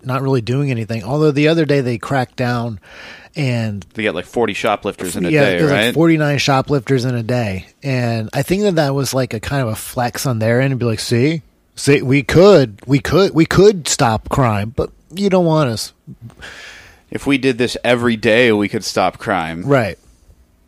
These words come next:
Speaker 2: Yeah. Eh.
Speaker 1: I like it. I like, I, like, I presently, I have license plates, but I don't have 'em attached to my vehicle.
Speaker 2: I notice that every time I come in.
Speaker 1: Uh, I did get tickets for street parking recently for that,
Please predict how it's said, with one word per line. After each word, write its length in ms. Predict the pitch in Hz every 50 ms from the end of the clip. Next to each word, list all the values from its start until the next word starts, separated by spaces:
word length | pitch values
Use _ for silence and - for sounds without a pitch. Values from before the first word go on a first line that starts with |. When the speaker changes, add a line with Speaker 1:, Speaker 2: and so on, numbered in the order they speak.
| _ _ -
Speaker 2:
Yeah. 260 | 87 87 85 82 80 - _ _ -
Eh. 200 | - 135 226 262 214 _ _ _ _ _ _ _ _ _ _ _ _ _ _ _ - -
Speaker 1:
I 100 | 135 160
like 260 | 151 135 135 131 -
it. 100 | 123 -
I 100 | 98 131
like, 240 | 139 135 139 147 143 -
I, 260 | 120 131 135 135 131 - -
like, 200 | 127 131 123 107 -
I 120 | 113 135
presently, 720 | - - 147 143 147 147 135 147 151 147 143 143 139 139 -
I 80 | - 135
have 680 | 127 - - 127 123 123 127 135 135 127 - - - _ _ _ -
license 420 | 139 147 151 143 - - 156 -
plates, 320 | - - 151 170 170 - -
but 100 | 127 120
I 80 | 110
don't 220 | 110 120 123 104 104
have 180 | 113 127 120
'em 140 | 120 120 117
attached 480 | 113 - - 120 117 113 - - - -
to 80 | 135
my 140 | 127 120 120
vehicle. 500 | 104 101 110 107 120 110 123 135 151 160 139
Speaker 2:
I 60 | 110 101
notice 320 | 101 120 165 190 151 -
that 180 | - 92 87 87
every 180 | 92 90 101
time 220 | 95 - 110 98 95
I 80 | 95
come 220 | 92 - 110 95 95
in. 240 | 107 151 156 98 80 - - - - - - - - - - - - - _ _ _ -
Speaker 1:
Uh, 440 | 147 139 131 123 120 117 113 113 110
I 80 | - 135
did 240 | 131 131 156 156 139
get 160 | 175 180 -
tickets 300 | - - 160 - 151 139
for 80 | - 143
street 340 | - - - 139 139 139 -
parking 580 | - 139 143 143 - 151 147 143 143 143 143 - _ _ _ _ -
recently 540 | 135 135 139 131 - 143 135 143 143 147
for 160 | 139 - 143 143
that, 300 | 139 139 139 139 -